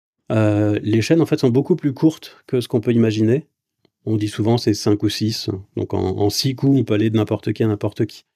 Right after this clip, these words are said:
Bon, alors après, euh, évidemment, quand, euh, quand on découvre dans l'avion qu'on a un ami commun avec le type qui est à côté, c'est, c'est une chaîne de deux, donc c'est quand même beaucoup moins que la chaîne de six, euh, qu'on, qu'on peut imaginer habituellement.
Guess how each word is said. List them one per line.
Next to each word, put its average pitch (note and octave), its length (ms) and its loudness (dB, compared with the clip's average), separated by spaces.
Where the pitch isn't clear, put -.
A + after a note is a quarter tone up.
Bon, G#2+ 200 -2
alors G2+ 200 2
après, C#3 500 0
euh, G#2+ 320 0
évidemment, A2 420 2
quand, - 320 -2
euh, G#2+ 160 2
quand - 280 -2
on G#2+ 80 4
découvre A#2 600 0
dans A2+ 180 0
l'avion A2+ 500 2
qu'on G#2 240 0
a G#2 40 2
un G2+ 300 2
ami A2+ 260 2
commun A#2 440 4
avec G2+ 240 -4
le G#2 80 0
type A2 220 -6
qui - 80 -4
est - 20 0
à F#2 60 -4
côté, C3+ 420 -2
c'est, - 240 -8
c'est - 120 -4
une G2+ 80 0
chaîne G2+ 200 2
de A#2 100 2
deux, B2+ 220 2
donc G2 180 -4
c'est G2+ 80 -4
quand G2 80 -2
même G2 120 -2
beaucoup G#2 200 -2
moins A2+ 160 2
que A2+ 100 -6
la G#2 40 -6
chaîne G#2 220 0
de G2+ 120 -2
six, A#2 320 -6
euh, F#2 160 -4
qu'on, - 220 -8
qu'on G#2 140 -6
peut - 120 -4
imaginer F#2+ 320 0
habituellement. G2+ 520 -2